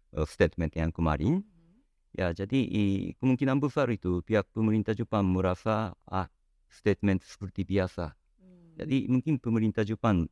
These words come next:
Speaker 1: tidak kaget.
Speaker 2: Hmm.
Speaker 1: Ah, ya, Pak. Ah, Pak.
Speaker 2: Ya, karena pernyataan semacam itu sudah
Speaker 1: Ya.
Speaker 2: beberapa kali dilontarkan ya, mengingat relasi
Speaker 1: Ya.
Speaker 2: antara Jepang dengan Tiongkok juga tidak
Speaker 1: Ya.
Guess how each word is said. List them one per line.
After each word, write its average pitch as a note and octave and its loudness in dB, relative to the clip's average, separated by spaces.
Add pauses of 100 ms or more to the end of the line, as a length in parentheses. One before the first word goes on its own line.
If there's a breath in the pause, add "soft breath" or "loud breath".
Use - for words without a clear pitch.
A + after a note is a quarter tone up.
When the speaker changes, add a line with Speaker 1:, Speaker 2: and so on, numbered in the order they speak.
Speaker 1:
tidak F#2 -2
kaget. F#2+ -2 (480)
Speaker 2:
Hmm. F#3+ -10
Speaker 1:
Ah, F2+ 0
ya, F2 2
Pak. - -12
Ah, F2+ -18 (240)
Pak. - -10
Speaker 2:
Ya, E3 -2
karena F3+ 0
pernyataan F3 0
semacam D#3+ -4
itu F#3 -6
sudah D#3 -2
Speaker 1:
Ya. - -20 (280)
Speaker 2:
beberapa D#3+ -4
kali D#3 -2
dilontarkan D3+ -2
ya, C#3+ -2
mengingat D3 -2
relasi D3 -4
Speaker 1:
Ya. E2+ 2 (240)
Speaker 2:
antara D3 -2
Jepang D3+ -4
dengan C#3+ -2
Tiongkok D3 0
juga - -4
tidak C#3+ -2
Speaker 1:
Ya. F2 0